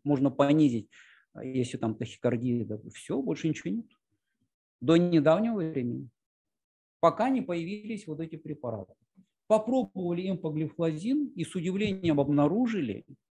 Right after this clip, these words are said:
что он вообще-то снизил частоту госпитализации у этих пациентов. В кои веки единственный препарат, ну, может быть, после диуретиков, который может работать у них.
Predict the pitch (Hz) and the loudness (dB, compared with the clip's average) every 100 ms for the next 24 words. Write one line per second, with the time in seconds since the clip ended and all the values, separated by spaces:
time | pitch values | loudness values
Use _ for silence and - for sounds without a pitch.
0 | _ _ - - - 139 208 208 165 - | _ _ -16 -14 -2 0 0 0 -2 -2
1 | - 208 - - - _ - 202 226 208 | -2 -4 -2 -6 -8 _ -2 4 4 4
2 | - - 190 - 175 208 156 - 147 - | 2 -2 -2 -2 -2 -2 -2 -4 -6 -2
3 | 147 147 127 170 196 - 208 170 165 - | 0 0 0 -2 -2 -6 -6 -6 -10 -12
4 | - - 175 143 - - - _ 196 262 | -14 -12 -4 -4 -4 -12 -16 _ 2 4
5 | 262 240 - - 120 127 262 - 226 208 | 4 2 0 -4 -4 4 4 4 -2 -4
6 | 208 208 202 202 190 - _ 165 180 123 | -6 -4 -4 0 0 -2 _ -8 -6 -4
7 | 135 120 113 123 - _ _ _ _ 156 | -4 -6 -6 -8 -8 _ _ _ _ -6
8 | - 139 139 147 165 214 - 123 113 107 | -2 0 2 4 6 4 0 -4 -4 -6
9 | 123 247 175 160 156 143 143 139 143 139 | -8 -6 -4 0 -2 -2 -2 -2 -2 -6
10 | 123 120 120 113 | -6 -8 -6 -6